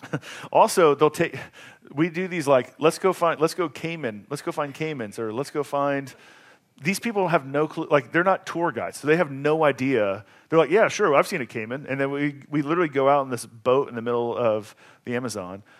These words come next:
and I'm like, fifteen minutes in, I realize they have no idea what we're doing. And I wanna die. So, but it's okay. But I can't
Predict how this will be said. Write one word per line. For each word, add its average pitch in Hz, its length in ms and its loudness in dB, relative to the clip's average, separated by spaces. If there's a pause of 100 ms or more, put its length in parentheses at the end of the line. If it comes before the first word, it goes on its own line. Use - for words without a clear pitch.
(200)
and 120 460 2
I'm 143 100 0
like, 131 280 0 (280)
fifteen 175 500 -2
minutes 143 200 0
in, 151 80 2
I 131 40 4
realize 123 280 2
they 123 100 -2
have 117 140 -10
no 131 300 0
idea 123 260 2
what 113 160 -4
we're 101 80 -8
doing. 95 400 -8 (360)
And 123 480 0 (240)
I 127 140 2
wanna 131 220 2
die. 143 300 0
So, 175 220 6
but 170 200 8
it's 170 100 0
okay. 196 240 4 (420)
But 156 120 4
I 156 40 4
can't 156 440 2